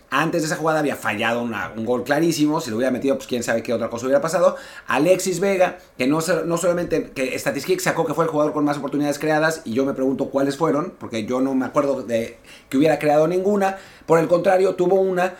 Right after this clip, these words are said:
que le puso Héctor Herrera en un pase espectacular, lo mejor que hizo Héctor en el partido, le, se lo puso en la cabeza y Alexis midió mal el salto, parece, y la, la tiró por encima, ¿no? Entonces, eh, pues los tres que estuvieron arriba,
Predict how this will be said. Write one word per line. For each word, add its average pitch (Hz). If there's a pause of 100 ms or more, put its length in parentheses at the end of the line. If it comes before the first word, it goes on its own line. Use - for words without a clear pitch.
(160)
que 123
le 120
puso 147
Héctor 151
Herrera 156
en 151
un 117
pase 120
espectacular, 127
lo 120
mejor 117
que 123
hizo 120
Héctor 120
en 117
el 117
partido, 160 (300)
le, 101
se 110
lo 98
puso 127
en 143
la 139
cabeza 156
y 139
Alexis 135 (440)
midió 147
mal 170
el 143
salto, 143
parece, 117
y 110
la, 101
la 98
tiró 117
por 110
encima, 87
¿no? 123
Entonces, 143 (340)
eh, 117
pues 135
los -
tres 190
que 165
estuvieron 170
arriba, 180